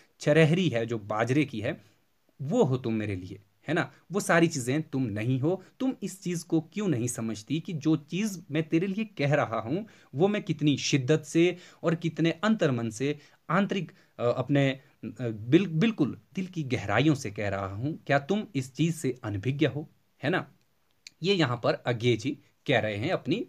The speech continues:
प्रेयसी के लिए। नेक्स्ट आता है, देखिए इसके पश्चात आगे, वो कहते हैं कि "आज हम शहरातियों को पालतू मालंच पर संवरी जूही के फूल से,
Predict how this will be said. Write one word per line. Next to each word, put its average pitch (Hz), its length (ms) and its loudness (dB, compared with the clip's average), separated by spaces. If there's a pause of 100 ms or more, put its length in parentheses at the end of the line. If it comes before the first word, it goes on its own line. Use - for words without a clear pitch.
(100)
प्रेयसी 131 340 2
के 101 160 -8
लिए। - 240 -14 (580)
नेक्स्ट 214 260 2
आता 214 180 4
है, 214 60 4
देखिए 180 300 2
इसके 156 240 -2
पश्चात - 480 -2
आगे, 113 300 -4 (640)
वो 160 60 0
कहते 208 260 4
हैं 214 140 4
कि 226 180 -8 (120)
"आज 147 240 4
हम 190 240 -2
शहरातियों 117 720 2
को - 240 -6 (400)
पालतू 165 540 2
मालंच 131 460 2
पर 127 260 -2
संवरी 160 540 0
जूही 131 360 2
के 160 180 2
फूल 156 340 0
से, - 260 -10